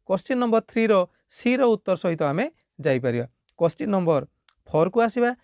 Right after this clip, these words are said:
ଶିକ୍ଷଣ ହେଉଛି ଜଣେ ବ୍ୟକ୍ତିଠାରେ ଡ୍ୟାସ୍ ଖୋଲିବାର ଏକ ପ୍ରକ୍ରିୟା, ସମ୍ଭାବନା। କୋଶ୍ଚିନ୍ ନମ୍ବର ଫୋର୍ର ବିର ସଠିକ୍ ଉତ୍ତର ସହିତ ଆମେ ଯାଇପାରିବା। କୋଶ୍ଚିନ୍ ନମ୍ବର ଫାଇଭ୍ ଆସନ୍ତୁ,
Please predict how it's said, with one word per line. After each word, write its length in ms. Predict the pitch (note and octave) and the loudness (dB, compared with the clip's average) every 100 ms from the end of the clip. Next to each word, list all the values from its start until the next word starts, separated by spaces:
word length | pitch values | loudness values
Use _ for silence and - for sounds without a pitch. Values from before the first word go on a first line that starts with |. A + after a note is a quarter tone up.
| _ _ | _ _
ଶିକ୍ଷଣ 480 | - A3 G3+ - B3+ C4+ | -8 -6 -6 -4 -2 0
ହେଉଛି 380 | A#3+ B3+ C4 A#3+ F#3 _ _ - | 2 2 2 0 -2 _ _ -6
ଜଣେ 220 | F3 A3+ A3+ | -2 0 -2
ବ୍ୟକ୍ତିଠାରେ 680 | D#3+ F#3 - B3 A#3+ B3 A#3 | 0 0 -2 -6 -2 0 0
ଡ୍ୟାସ୍ 340 | D#3+ F#3+ B3+ - | 2 4 4 2
ଖୋଲିବାର 440 | - A3 A3 A3 G#3+ | -4 0 2 2 2
ଏକ 200 | G3 A3 C#4 _ _ _ - | 0 -2 -4 _ _ _ -2
ପ୍ରକ୍ରିୟା, 440 | F3 - F3 D3+ A2+ _ _ _ _ _ _ _ - | -2 0 0 0 0 _ _ _ _ _ _ _ -14
ସମ୍ଭାବନା। 680 | - F3 F3+ G3+ F#3+ C#3 A#2+ | -2 0 2 2 2 0 -4
କୋଶ୍ଚିନ୍ 480 | - E3 - B3 A#3 | -4 -4 -4 -6 -4
ନମ୍ବର 320 | A3+ G#3 F#3 - _ _ _ _ _ _ _ _ _ | -2 0 -2 -6 _ _ _ _ _ _ _ _ _
ଫୋର୍ର 360 | - G#3 G#3 G#3 E3+ _ _ | 4 4 4 2 0 _ _
ବିର 360 | B2+ C3+ A#3+ B3+ A#3 | -6 0 2 2 0
ସଠିକ୍ 420 | - G3 G#3+ G3+ | -2 -2 -2 -2
ଉତ୍ତର 220 | E3+ E3+ | -2 -2
ସହିତ 240 | E3 D#3 C#3+ | -2 -2 -2
ଆମେ 220 | C#3 G#3 E4 _ _ C3+ | 0 -2 -4 _ _ -2
ଯାଇପାରିବା। 480 | C3+ B2 A#2+ A#2 A#2+ _ _ | 0 0 0 -4 -6 _ _
କୋଶ୍ଚିନ୍ 340 | - D#3+ - G#3+ | -4 -4 -2 0
ନମ୍ବର 280 | G#3 F3 C3 - _ _ | 2 2 0 -6 _ _
ଫାଇଭ୍ 280 | C#3 F#3 A3+ | 0 2 2
ଆସନ୍ତୁ, 340 | A3 A#3+ A#3 | 0 -2 -2